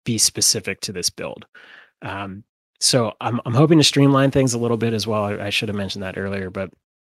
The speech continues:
that should hopefully make for a more interesting, uh, viewing experience too. I'm gonna try to have it less just running around the world and more focused on, uh,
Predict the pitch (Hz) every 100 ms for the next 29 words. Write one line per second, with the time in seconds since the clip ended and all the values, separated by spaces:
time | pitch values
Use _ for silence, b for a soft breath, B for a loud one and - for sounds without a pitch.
0 | _ - 127 - 147 127 117 120 107 98
1 | - 92 95 92 90 95 - 98 90 87
2 | 80 - 107 104 92 87 - 101 92 90
3 | - 104 95 95 - 101 95 98 95 98
4 | 98 - 104 - 98 98 95 90 90 90
5 | 87 95 90 85 87 90 90 82 - -
6 | 104 90 92 - 85 85 82 80 -